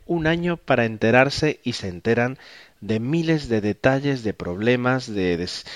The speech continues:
soluciones, de, mm, eso, es decir, de mil cosas de cómo los motoristas están afrontando este año, de errores que han cometido y de cómo los han solucionado. Tienen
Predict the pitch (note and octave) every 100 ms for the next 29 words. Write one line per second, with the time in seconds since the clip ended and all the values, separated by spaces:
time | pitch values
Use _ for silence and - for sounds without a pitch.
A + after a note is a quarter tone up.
0 | - - - - F#3 F#3+ - B2 B2+ C3
1 | C3+ C#3 B2 G#2 G2+ F#2+ F#2+ F#2 F2+ F2+
2 | F2 E2+ E2+ F2 F2 E2+ - - - -
3 | - - - A2 - - - A2 A#2 G2
4 | A2+ A2 A#2+ F3+ E3 - - D3 - D#3+
5 | D3+ B2 A2 _ C#3+ C#3+ D3 C#3+ A2+ A2+
6 | A2 A2 A2+ B2 - C3+ - B2 - B2+
7 | B2 A#2 G#2 A#2 A2+ A2 - A2+ A#2+ C3+
8 | D#3+ - - - A#2 A2+ A#2 A2+ C3 C#3
9 | C3 B2+ A#2+ A#2 A2 B2 C3 C3 B2+ A2+
10 | G#2+ A#2+ A#2 A#2 A2 G#2+ F#2+ - E2 D2+
11 | C#2 - - - - - - _ - D3
12 | C#3+ C3 G#2+ F#2